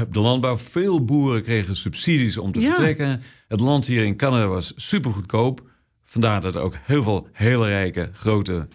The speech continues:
Speaker 1: Nederlandse boeren zitten hier in de, in de, in
Speaker 2: In de
Speaker 1: de,
Speaker 2: vallei,
Speaker 1: eh, vallei.
Speaker 2: ja.
Speaker 1: Ehm,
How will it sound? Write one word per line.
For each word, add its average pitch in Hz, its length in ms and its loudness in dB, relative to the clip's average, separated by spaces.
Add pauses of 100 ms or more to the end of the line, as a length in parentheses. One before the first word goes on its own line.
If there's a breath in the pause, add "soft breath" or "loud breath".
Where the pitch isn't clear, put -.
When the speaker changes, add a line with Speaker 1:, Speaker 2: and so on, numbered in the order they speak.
(140)
Speaker 1:
Nederlandse 101 440 2
boeren 113 340 0
zitten 131 260 0
hier 117 260 2
in 104 100 0
de, 92 320 0
in 95 140 0
de, 90 160 0
in 90 160 -2
Speaker 2:
In 170 100 2
de 165 60 2
Speaker 1:
de, - 60 -4
Speaker 2:
vallei, 175 280 2
Speaker 1:
eh, 214 60 0
vallei. 104 340 2
Speaker 2:
ja. 143 60 -8 (1040 soft breath)
Speaker 1:
Ehm, 110 180 2